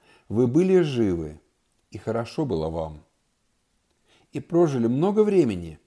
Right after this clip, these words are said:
на той земле, которую получите во владение.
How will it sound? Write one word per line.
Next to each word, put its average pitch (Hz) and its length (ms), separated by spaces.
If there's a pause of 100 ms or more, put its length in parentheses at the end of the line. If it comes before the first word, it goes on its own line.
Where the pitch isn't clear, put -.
(220)
на 92 100
той 95 240
земле, 92 560 (600)
которую 120 680
получите 131 760
во 123 100
владение. 98 720